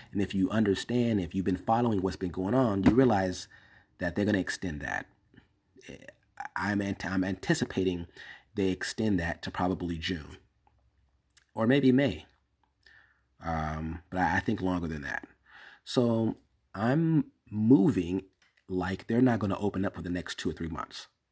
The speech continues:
So I won't be able to, whatever, whatever inventory I have now, I am not gonna be able to reorder. So I have tons of products that I cannot reorder right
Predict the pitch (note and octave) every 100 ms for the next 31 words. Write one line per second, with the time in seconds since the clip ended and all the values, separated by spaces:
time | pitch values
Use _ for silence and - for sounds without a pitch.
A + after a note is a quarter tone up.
0 | _ _ - F2 G#2 C3+ C#3+ C#3 B2+ A#2
1 | B2+ D3+ B2+ G2+ C3+ C3+ C#3+ C#3 - C#3
2 | B2 A2+ A#2+ A2+ G2+ G#2+ C#3+ E3 - -
3 | - - - - G2 G#2+ A2 A2 A2+ A2
4 | G#2+ G#2 F#2+ G2 F#2+ F#2 F#2 F2 F2 -
5 | - - _ _ - F#2+ G#2 - - B2
6 | C3 C3 B2 G2+ - A#2 G2 F#2+ - -
7 | - _ _ _ _ - F2 - A2+ G2
8 | G#2 F#2 F#2+ F#2 E2 C#2+